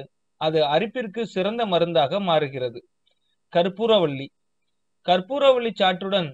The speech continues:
திருநீற்று பச்சிலை சாறு சேர்த்து அரிப்பு உண்டாகும் இடத்தில் தடவி வந்தால்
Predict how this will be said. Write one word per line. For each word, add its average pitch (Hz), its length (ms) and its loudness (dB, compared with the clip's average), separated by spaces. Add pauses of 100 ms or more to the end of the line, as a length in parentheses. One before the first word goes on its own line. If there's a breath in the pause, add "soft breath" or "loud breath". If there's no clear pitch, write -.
(260)
திருநீற்று 240 540 -4
பச்சிலை 185 400 -4
சாறு 165 340 2
சேர்த்து 165 420 -2 (240)
அரிப்பு 202 360 -4
உண்டாகும் 180 460 2
இடத்தில் 151 380 -4
தடவி 165 340 -2
வந்தால் 143 400 -2